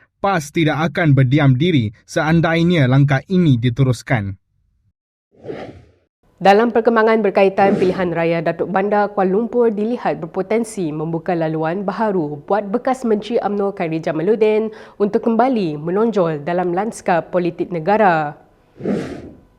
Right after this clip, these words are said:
Speaker 1: Malah berkemungkinan menjadi batu loncatan ke arah jawatan Perdana Menteri. Setakat ini, Khairi masih dianggap orang luar selepas dipecat daripada umno, manakala sistem pilihan raya majoriti mudah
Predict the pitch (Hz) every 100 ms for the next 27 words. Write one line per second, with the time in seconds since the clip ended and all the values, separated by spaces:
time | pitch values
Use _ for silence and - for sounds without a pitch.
0 | - 110 117 120 135 - 131 135 143 143
1 | 143 156 151 117 107 117 120 113 110 104
2 | 127 139 127 107 113 113 110 123 104 -
3 | 117 - 120 131 107 107 104 104 - 110
4 | 120 113 123 139 107 110 120 107 92 -
5 | _ - - 127 131 123 - - 147 156
6 | - _ - 147 143 143 135 127 135 143
7 | 139 113 117 123 123 117 98 107 104 104
8 | 135 131 92 _ _ _ _ - 120 113
9 | 117 - - 117 120 131 131 127 104 113
10 | 104 107 104 123 151 160 95 - _ _
11 | - 107 110 113 113 110 139 - 131 113
12 | 127 120 113 117 117 110 110 113 127 123
13 | 110 117 117 127 95